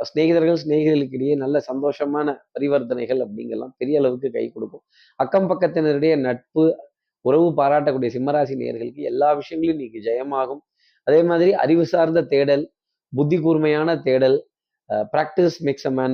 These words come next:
perfect. அதே மாதிரி அனுபவம் கை கொடுக்க வேண்டிய அமைப்பு சிம்மராசி நேயர்களுக்காக உண்டு. அழகு, அழகு சார்ந்த பொருட்கள், பவுடர், பர்ஃப்யூம், காஸ்மெட்டிக்ஸ்,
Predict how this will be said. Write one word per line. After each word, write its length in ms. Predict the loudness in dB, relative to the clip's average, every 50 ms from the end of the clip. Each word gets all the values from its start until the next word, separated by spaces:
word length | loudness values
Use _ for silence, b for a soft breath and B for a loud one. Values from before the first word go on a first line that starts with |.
| -2
perfect. 380 | -2 -2 -4 -2 -4 -4 -4 -4
அதே 200 | -4 -2 -2 0
மாதிரி 180 | 0 0 -2 -2
அனுபவம் 640 | 0 0 0 2 2 4 4 4 2 0 -4 _ _ _ _
கை 200 | 0 0 0 2
கொடுக்க 260 | 2 0 2 2 2
வேண்டிய 320 | 2 2 0 0 -2 -2
அமைப்பு 440 | -2 -2 -4 -4 -4 -6 -10 -10 -10 -8
சிம்மராசி 360 | -8 -6 -4 -2 -2 -2 -4 -4
நேயர்களுக்காக 540 | -6 -6 -4 -4 -4 -6 -4 -2 -4 -4
உண்டு. 380 | -4 -6 -10 -8 -6 -6 -8 -8 _ b b b b b b b b
அழகு, 560 | 0 2 4 4 4 4 4 2 2 0 -6 -4
அழகு 260 | 0 0 2 2 2
சார்ந்த 360 | 0 0 0 0 0 0 -2
பொருட்கள், 640 | -2 -2 -4 -4 -4 -4 -4 -2 0 0 0 0 -4 _ _ _ _ _ _ _ _ _ _ _ _ _ _ _ _ _ _ _ _ _ _ _ _ _ _ _ _
பவுடர், 500 | 0 2 4 4 4 2 2 0 -6 _ -2 -2
பர்ஃப்யூம், 360 | -2 -2 0 0 0 0 0 -4 _ _ _ -2
காஸ்மெட்டிக்ஸ், 580 | -2 -2 -2 -2 -2 -2 -2 -2 -2 -4 -6 -20